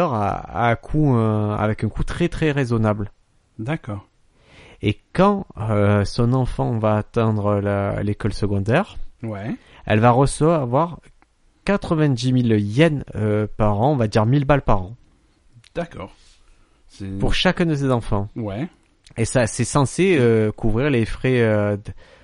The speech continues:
Speaker 1: d'école. Euh, c'est surtout, tu sais, quand c'est, ils habitent loin, en, en zone rurale, quand ils habitent loin des écoles et tout, c'est censé couvrir tous les frais et empêcher, euh, d'envoyer ton enfant dans les champs ramasser des fruits.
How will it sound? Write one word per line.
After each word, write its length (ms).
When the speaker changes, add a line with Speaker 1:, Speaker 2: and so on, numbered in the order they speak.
Speaker 1:
d'école. 580
Euh, 520
c'est 160
surtout, 520
tu 80
sais, 140
quand 180
c'est, 140
ils 100
habitent 240
loin, 560
en, 300
en 60
zone 180
rurale, 340
quand 120
ils 80
habitent 180
loin 220
des 160
écoles 260
et 60
tout, 200
c'est 140
censé 420
couvrir 340
tous 140
les 140
frais 220
et 60
empêcher, 420
euh, 60
d'envoyer 320
ton 160
enfant 260
dans 160
les 100
champs 240
ramasser 320
des 120
fruits. 200